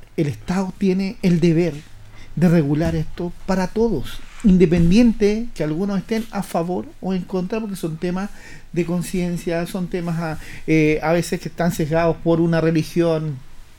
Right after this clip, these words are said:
o, eh, normados por, por estructuras familiares y todo lo demás. Pero nosotros tenemos que ser respetuosos, respetuosos de una ley que en primer lugar, eh, favorece a la mujer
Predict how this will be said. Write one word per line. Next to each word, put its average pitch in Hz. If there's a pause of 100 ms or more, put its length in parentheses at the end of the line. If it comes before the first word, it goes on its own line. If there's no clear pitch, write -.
(400)
o, 170
eh, 165
normados 165
por, 151 (260)
por 165
estructuras 160
familiares 156
y -
todo 147
lo 135
demás. 113 (400)
Pero 170
nosotros 220
tenemos 220
que 202
ser 208
respetuosos, 175
respetuosos 175
de 180
una 160
ley 160 (400)
que 156
en 156
primer 175
lugar, 214
eh, 156 (360)
favorece 170
a 175
la 160
mujer 156